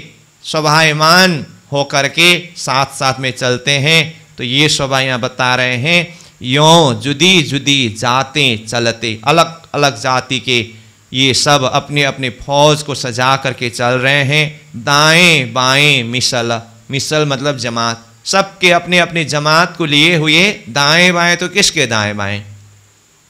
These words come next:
धामधनी श्रीराज जी, श्यामा जी और रूहों की जमात के दाएं बाएं, इस तरह से अपनी अपनी जमात को लेकर के चल रहे हैं।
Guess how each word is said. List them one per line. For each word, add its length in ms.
धामधनी 840
श्रीराज 460
जी, 180
श्यामा 440
जी 220
और 140
रूहों 380
की 180
जमात 440
के 160
दाएं 380
बाएं, 340
इस 220
तरह 200
से 160
अपनी 280
अपनी 280
जमात 460
को 80
लेकर 380
के 140
चल 300
रहे 220
हैं। 200